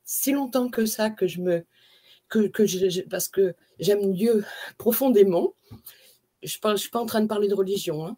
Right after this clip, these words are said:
mais vraiment, je, je, c'est mon tout. Le, le, la grande source, le, le, l'énergie. Excusez-moi, je suis émue. Et ce qui me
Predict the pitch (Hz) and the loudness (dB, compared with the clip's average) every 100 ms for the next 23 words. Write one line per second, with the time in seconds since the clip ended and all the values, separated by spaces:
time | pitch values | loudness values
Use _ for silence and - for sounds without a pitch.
0 | - 170 165 190 220 214 143 - 135 143 | -4 -2 2 2 2 -4 -8 -14 -12 -10
1 | - - - - - - _ _ - - | -10 -12 -14 -14 -14 -16 _ _ -20 -20
2 | - - - 220 208 190 - 147 _ _ | -12 -6 0 4 4 2 -4 -12 _ _
3 | _ _ - 156 147 - 156 - 165 165 | _ _ -16 -12 -12 -12 -12 -10 -10 -8
4 | - - _ - - 139 143 175 175 185 | -12 -18 _ -18 -14 -10 0 2 2 4
5 | 185 - 220 214 196 175 165 165 156 127 | 2 2 0 2 2 2 0 -2 -2 -2
6 | 120 165 185 175 151 147 - _ _ - | 0 4 4 4 -4 -10 -14 _ _ -10
7 | - 247 254 247 294 - 208 214 214 - | -4 0 2 2 0 0 0 2 -2 -6
8 | - _ _ _ _ _ _ - _ - | -18 _ _ _ _ _ _ -20 _ -20
9 | - 90 95 - _ _ _ _ _ - | -20 -20 -20 -20 _ _ _ _ _ 6
10 | 220 220 - 262 254 233 226 214 208 196 | 6 2 0 2 4 6 4 4 2 0